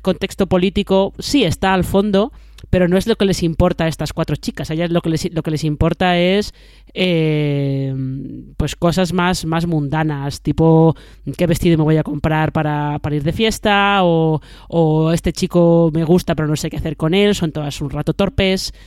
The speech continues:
eh, pero son, son muy entrañables y son muy divertidas. Y también hemos recomendado Derry Girls en otros, en otros top,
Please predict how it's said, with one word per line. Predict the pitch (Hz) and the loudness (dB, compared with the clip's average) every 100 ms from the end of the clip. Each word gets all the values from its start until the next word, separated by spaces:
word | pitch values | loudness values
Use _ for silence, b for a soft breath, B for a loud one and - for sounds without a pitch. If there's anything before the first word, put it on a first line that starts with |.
| b b | b b
eh, | - 185 170 160 156 151 151 147 143 | -8 -4 -2 -4 -4 -6 -6 -6 -2
pero | 185 165 - | 0 0 -2
son, | - 185 160 147 - | -2 -2 0 -4 -4
son | 160 | -4
muy | 151 | -2
entrañables | 147 151 151 151 160 - | -2 0 0 2 0 -2
y | |
son | - 156 | -2 0
muy | 156 165 | 2 2
divertidas. | 143 135 151 139 135 - B B B B | 2 -2 -2 -2 -4 -8 B B B B
Y | 170 | -2
también | 190 214 | 2 2
hemos | 226 | 2
recomendado | 220 202 175 175 170 | 2 0 0 2 2
Derry | 180 170 156 | 2 0 2
Girls | 165 165 165 - | 2 2 -2 -4
en | 180 165 | -2 -2
otros, | 165 165 151 | -2 -2 -4
en | 160 | -4
otros | 165 160 143 | -2 -2 -4
top, | - 147 | -4 -6